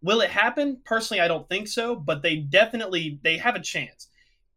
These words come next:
They have to get Kenny Walker involved. He didn't practice on Wednesday, which is a,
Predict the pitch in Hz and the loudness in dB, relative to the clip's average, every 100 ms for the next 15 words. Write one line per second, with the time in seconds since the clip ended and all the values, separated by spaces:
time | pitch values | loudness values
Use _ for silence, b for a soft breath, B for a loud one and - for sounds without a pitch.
0 | - 175 233 247 - 180 - 175 147 131 | -10 -2 0 0 -2 -8 -6 -8 -4 -2
1 | 131 - - _ - 143 135 113 107 _ | -4 -6 -20 _ -10 -6 -6 -8 -12 _
2 | _ _ _ _ - 175 156 285 277 240 | _ _ _ _ -6 -4 0 0 2 2
3 | 208 196 170 160 160 156 139 135 101 - | 0 -2 -4 -4 -2 -4 -6 -8 -12 -16
4 | _ - 151 151 | _ -10 -8 -4